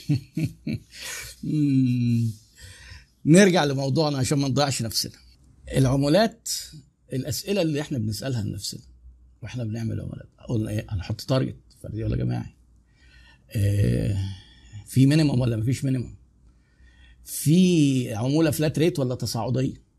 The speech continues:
تصاعدية يعني إيه؟ مثلا نيجي نقول البياع ده: "يا سيدي، أنت لحد مثلا مية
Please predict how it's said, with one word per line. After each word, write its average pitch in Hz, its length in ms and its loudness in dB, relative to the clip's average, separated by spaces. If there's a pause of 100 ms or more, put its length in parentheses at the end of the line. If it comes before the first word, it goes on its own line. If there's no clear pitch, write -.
(400)
تصاعدية 156 500 2
يعني 151 240 -2
إيه؟ 165 260 -4
مثلا 160 300 -2
نيجي 160 160 4
نقول 180 180 0
البياع 165 360 2
ده: 196 300 0 (360)
"يا 131 120 0
سيدي، 180 420 0
أنت 147 160 0
لحد 165 520 -2
مثلا 160 400 0
مية 147 220 2